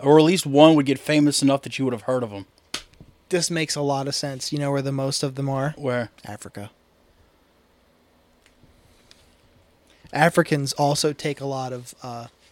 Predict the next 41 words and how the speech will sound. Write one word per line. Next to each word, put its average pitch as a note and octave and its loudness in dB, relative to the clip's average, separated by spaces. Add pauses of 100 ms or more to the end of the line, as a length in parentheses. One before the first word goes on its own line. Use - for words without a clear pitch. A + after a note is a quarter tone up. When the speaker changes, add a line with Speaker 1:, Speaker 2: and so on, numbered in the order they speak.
Speaker 2:
like, D#3 -4
people D#3+ 2
legit C#3+ 2
who D#3+ 6
live D3 4
in C#3+ -6
Africa C3+ -8
Speaker 1:
Well, F3 4
Speaker 2:
take - 4
a A#3 6
lot B3 10
Speaker 1:
honestly, D4 8
Speaker 2:
of - 8
Speaker 1:
it's C#3+ 0
Speaker 2:
old - -2
Speaker 1:
probably A#3 10
'cause D3 2
Speaker 2:
names. C#3 6
Speaker 1:
Millard F3 8
Fillmore D#3+ 8
owned C#3+ 4
fucking D3+ 0
slaves. C3 0 (1500)
Sent E3+ 0
that E3+ 4
name D3 4
back D3+ 4
with B2 -2
him. C3 -4 (220)
You C#3 -4
know, C#3 2
it's C#3+ -4
just C3+ -6
like, B2+ -2 (340)
now C3 0
we D3 2
gotta C3+ 4 (720)
name C#3+ 4
our C#3 4
fucking C#3 0
kid C3+ 0